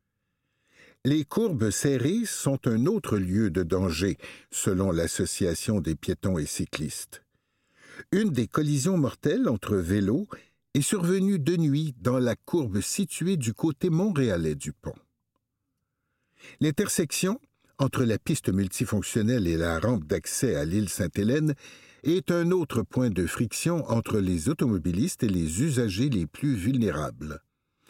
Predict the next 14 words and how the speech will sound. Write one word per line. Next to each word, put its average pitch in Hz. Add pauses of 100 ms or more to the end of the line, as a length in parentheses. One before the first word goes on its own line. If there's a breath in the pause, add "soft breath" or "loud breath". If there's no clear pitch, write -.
(280 loud breath)
Ce -
n'est 147
pas 180
pour 147
rien 185
que 110 (440 loud breath)
les 135
plans 185
de 87
P 117
J 113
C 113
C -
I 165